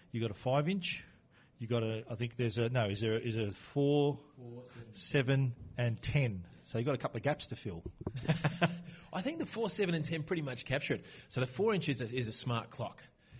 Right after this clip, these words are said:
Speaker 2: And we launched that earlier this year, got a whole lot of awards, which was great. But that sits, um,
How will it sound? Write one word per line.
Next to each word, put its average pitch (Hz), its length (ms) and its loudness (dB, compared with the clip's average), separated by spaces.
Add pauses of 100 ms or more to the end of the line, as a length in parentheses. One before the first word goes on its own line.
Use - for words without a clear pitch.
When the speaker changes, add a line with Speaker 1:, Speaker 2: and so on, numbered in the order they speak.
Speaker 2:
And 104 100 -6
we 120 80 0
launched 131 240 2
that 123 100 4
earlier 120 200 2
this 104 180 -6
year, 127 140 2
got 110 120 -2
a 98 40 -10
whole 117 160 0
lot 107 80 -2
of 95 100 -6
awards, 107 320 -4
which 107 100 -10
was 87 120 -10
great. 123 240 2 (260)
But 123 80 -6
that 160 160 0
sits, - 420 -2
um, 107 340 -2